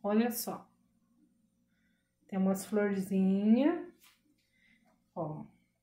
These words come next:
Tem essa daqui. Aí tem essa, ó, que é tecido, gente, ó. Ela é um tecido.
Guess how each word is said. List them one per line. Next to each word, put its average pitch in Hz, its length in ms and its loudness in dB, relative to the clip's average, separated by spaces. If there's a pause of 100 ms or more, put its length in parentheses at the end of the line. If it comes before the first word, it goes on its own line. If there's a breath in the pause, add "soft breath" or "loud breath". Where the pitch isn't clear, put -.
(1600)
Tem 185 240 0
essa 180 260 -4
daqui. 196 1040 -4 (1400)
Aí 202 360 -2
tem 254 720 0
essa, 285 340 -4
ó, 196 60 -2
que 247 240 -4
é 254 200 2
tecido, 262 840 -2
gente, 220 480 -2
ó. 190 360 2
Ela 208 280 -2
é 226 200 0
um 254 280 -2
tecido. 226 1000 -4